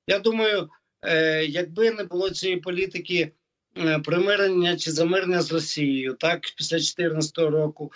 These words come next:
якби не було, е, різних таких, е, е, стосунків там, е, з тим самим Іраном, коли там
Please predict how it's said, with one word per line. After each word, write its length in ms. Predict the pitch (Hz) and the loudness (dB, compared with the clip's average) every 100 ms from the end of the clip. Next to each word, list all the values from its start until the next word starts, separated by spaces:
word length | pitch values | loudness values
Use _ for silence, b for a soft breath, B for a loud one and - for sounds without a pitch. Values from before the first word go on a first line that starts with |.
| B B B - | B B B -4
якби 340 | 160 151 220 | -2 2 2
не 120 | 220 | 2
було, 640 | 202 190 190 190 202 196 - b _ _ _ - | 0 -2 0 2 4 2 0 b _ _ _ -2
е, 640 | 170 175 180 175 175 175 | 2 4 4 2 0 0
різних 480 | 196 214 175 208 - | 2 0 0 -2 -2
таких, 580 | 185 175 202 190 - 170 | -8 -6 -4 -4 -4 0
е, 260 | 165 165 156 B _ _ _ _ _ _ _ _ _ - - _ | 0 0 -4 B _ _ _ _ _ _ _ _ _ -20 -20 _
е, 240 | 139 143 143 | -10 -8 -8
стосунків 720 | - 160 202 214 190 180 156 | -8 -6 -4 -4 -2 -2 0
там, 480 | 175 165 156 143 139 | 0 2 2 2 0
е, 260 | 135 135 | 0 -2
з 100 | 131 | -2
тим 180 | - 160 | -2 -2
самим 340 | 156 160 143 | 0 2 2
Іраном, 460 | 143 190 202 185 160 | 2 2 2 2 0
коли 220 | 160 165 | 0 -2
там 240 | 156 156 | 0 -4